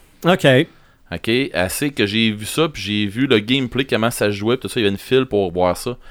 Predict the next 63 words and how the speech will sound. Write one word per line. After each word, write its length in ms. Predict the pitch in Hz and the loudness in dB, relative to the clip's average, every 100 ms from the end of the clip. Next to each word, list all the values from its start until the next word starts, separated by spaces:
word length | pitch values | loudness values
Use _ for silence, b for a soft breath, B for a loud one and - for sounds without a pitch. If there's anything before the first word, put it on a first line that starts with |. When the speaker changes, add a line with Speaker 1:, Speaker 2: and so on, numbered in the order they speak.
| b b | b b
Speaker 2:
tu 60 | |
sais, 60 | 101 | -8
pour 180 | 98 107 | -2 2
l'essayer, 480 | 101 - 101 101 120 | 2 2 -2 0 -4
puis 100 | - | -2
tout. 180 | 127 - _ b b b - | -2 -2 _ b b b -14
Puis 80 | - | -14
c'était 320 | - - 92 | -14 -4 -2
pas 160 | 196 | -2
sur 80 | 196 | -2
des 120 | 117 | -2
gros 180 | 113 127 | 2 2
écrans, 360 | 120 120 - 240 | 2 0 -2 -2
là, 140 | 151 | -2
qu'on 140 | - 120 | 0 -2
le 80 | |
voyait, 360 | 120 120 131 190 | 2 2 2 0
là. 60 | 135 | -2
C'était, 340 | - 90 104 | -4 -6 -6
c'est, 400 | 98 98 95 90 | -4 0 2 2
c'était, 280 | - 104 101 | 0 2 4
euh, 240 | 98 92 90 B B B | 4 2 -2 B B B
un 100 | 98 | -2
PlayStation, 520 | - 143 127 113 147 | 0 0 0 0 0
un 100 | 127 | -2
petit 220 | 104 - 110 | -4 -2 -2
écran, 340 | - 123 131 | 0 0 0
puis 100 | - | -2
tu, 120 | - | -14
tu 120 | - 113 | -6 -4
joues 180 | 107 127 | 2 4
à 80 | 110 | 4
ça, 160 | - 135 143 - | 6 4 4 -2
un 100 | 95 | -4
temps 200 | - 120 | 0 -2
de 60 | - | 0
temps, 240 | 135 127 135 | 0 0 0
puis 260 | 107 101 | -4 -4
next, 360 | 101 127 - - | 0 -2 -4 -8
ok, 180 | 98 - 110 | -8 -4 -4
next, 340 | 101 107 - 104 | -2 -4 -4 -6
next. 300 | 107 - - b b b - | -6 -6 -16 b b b -14
Puis, 320 | - 98 98 | -10 -4 0
euh, 440 | 98 98 95 95 92 | 4 4 6 4 4
le 100 | 98 | 2
gameplay 400 | 101 117 113 143 | 0 -2 -2 -4
qu'on 260 | 123 107 | -2 0
a 100 | 104 | 0
vu, 260 | 101 98 147 | -2 -4 -4
là, 180 | 139 135 | -2 -2
sérieusement, 640 | - 98 101 98 107 123 | -2 -2 -2 -2 -2 -2
là, 80 | 135 | 0
euh, 320 | 131 98 87 | 0 0 0
Rachel 280 | 90 - 110 | 0 -2 -2
puis 100 | 113 | -2
moi, 140 | 120 | -4
on 20 | 123 | -2
s'est 80 | |
regardé, 340 | 110 95 92 127 | -4 -2 -2 0
puis 120 | 120 | -2
on 0 | |
a 80 | 90 | -4
fait, 180 | 95 | -2